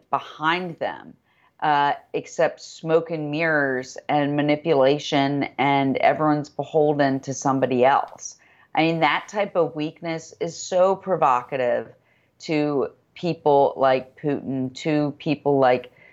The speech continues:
Xi, to enemies all across the world. I mean, they capitalize, and that's what's happening. And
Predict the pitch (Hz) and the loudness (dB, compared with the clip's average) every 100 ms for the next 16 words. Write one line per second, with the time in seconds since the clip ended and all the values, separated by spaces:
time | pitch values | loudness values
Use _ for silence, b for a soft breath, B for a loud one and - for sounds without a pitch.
0 | b - 143 151 143 123 123 b b b | b -8 0 4 4 2 -2 b b b
1 | - 170 160 156 - 160 170 170 165 - | -2 2 4 4 4 2 0 -2 -4 -8
2 | - 156 156 160 - 156 151 - _ - | 0 2 4 2 0 2 2 -4 _ -8
3 | 160 131 143 190 196 110 - - - 156 | -6 -2 -2 0 0 -2 -4 -6 -2 0
4 | 156 147 160 165 180 233 - 226 139 78 | 2 2 0 0 0 0 0 2 2 2
5 | 76 - - - 160 160 160 151 165 - | -2 -12 -12 -4 -2 0 0 0 -2 -10
6 | 170 175 175 233 - 180 160 151 95 151 | -10 -10 -8 -8 -8 -6 -4 -4 -2 -2
7 | 160 | -4